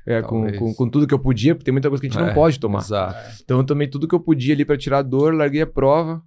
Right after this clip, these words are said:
Speaker 1: Cara, na natação, eu comecei a liderar a natação. Falei, "Putz, que maravilha, eu achei que não ia dar boa, tô inteiraço aqui."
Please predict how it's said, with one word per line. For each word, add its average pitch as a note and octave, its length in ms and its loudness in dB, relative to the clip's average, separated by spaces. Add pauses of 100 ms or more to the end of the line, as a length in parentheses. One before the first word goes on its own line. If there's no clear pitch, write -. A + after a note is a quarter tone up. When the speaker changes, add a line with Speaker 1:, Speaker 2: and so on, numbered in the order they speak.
(140)
Speaker 1:
Cara, D3+ 200 0
na D3+ 120 -2
natação, D#3+ 680 -2 (360)
eu D#3 80 -2
comecei E3+ 280 -2
a E3 40 0
liderar E3+ 320 2
a - 20 -2
natação. F#3 680 -2 (440)
Falei, A#3+ 180 0
"Putz, E4+ 600 -4
que - 120 -8
maravilha, B3 600 4
eu F3+ 80 8
achei D#3 180 6
que - 80 -2
não G#3+ 80 4
ia A3 100 4
dar A3+ 140 4
boa, G#3 320 4
tô A3 120 -2
inteiraço A#3+ 640 2
aqui." C3+ 340 0